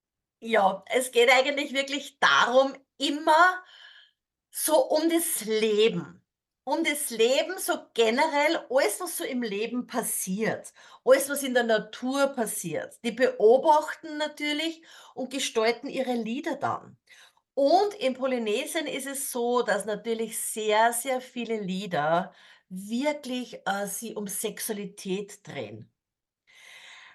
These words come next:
Äh, weil Sexualität, wissen Sie, das ist unsere Lebensenergie. Sexualität, ja, aus Sexualität sind wir entstanden.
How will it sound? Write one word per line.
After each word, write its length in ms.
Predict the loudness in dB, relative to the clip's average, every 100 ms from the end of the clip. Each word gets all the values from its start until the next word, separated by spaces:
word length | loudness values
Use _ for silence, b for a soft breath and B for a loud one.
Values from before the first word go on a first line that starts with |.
| B -2
Äh, 220 | 2 4
weil 140 | 4 2
Sexualität, 880 | 2 0 0 -4 -6 -4 -4 -4 -4
wissen 320 | -6 -4 -6
Sie, 120 | -4
das 160 | -4 -4
ist 140 | -6
unsere 300 | -6 -6 -4 -4
Lebensenergie. 960 | 0 -2 -2 -6 -8 -8 -10 -10 -10 -6
Sexualität, 1000 | -4 -4 -2 -2 -4 -4 0 0 0 2
ja, 280 | 4 4 2
aus 100 | -2
Sexualität 580 | -6 -4 -4 -2 -2 0
sind 180 | 0
wir 140 | 0 -4
entstanden. 1080 | -6 -6 -4 2 2 2 -2 -4 -4 -6